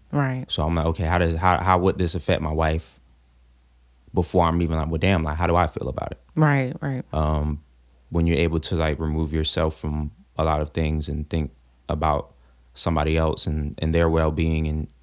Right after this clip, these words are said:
Speaker 2: how they may react to it. For me, that was probably a, a defining moment,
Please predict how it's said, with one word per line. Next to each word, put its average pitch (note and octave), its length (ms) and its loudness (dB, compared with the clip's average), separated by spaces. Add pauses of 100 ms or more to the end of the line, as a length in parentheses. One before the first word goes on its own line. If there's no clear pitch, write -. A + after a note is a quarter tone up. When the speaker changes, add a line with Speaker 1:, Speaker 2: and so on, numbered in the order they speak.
Speaker 2:
how E2 140 -2
they D#2 100 -2
may D2+ 160 -2
react D#2 340 -4
to D#2 160 -4
it. D#2 140 -8 (300)
For - 180 -4
me, F2 240 2
that D#2+ 280 -4 (360)
was D#2 160 -4
probably D2+ 500 -4
a, D2+ 160 -4 (920)
a E2 80 -2
defining D#2 420 -2
moment, D2+ 320 -4